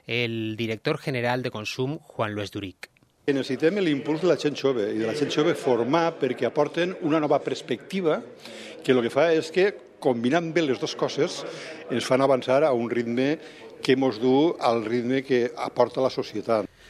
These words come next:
Speaker 1: Consum, que nació en el año mil novecientos setenta y cinco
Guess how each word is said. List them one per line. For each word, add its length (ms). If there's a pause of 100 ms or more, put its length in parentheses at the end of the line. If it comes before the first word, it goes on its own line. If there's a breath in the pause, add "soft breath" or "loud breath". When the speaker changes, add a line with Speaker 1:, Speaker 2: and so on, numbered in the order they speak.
(160 loud breath)
Speaker 1:
Consum, 460
que 120
nació 340
en 60
el 120
año 340
mil 160
novecientos 480
setenta 320
y 60
cinco 480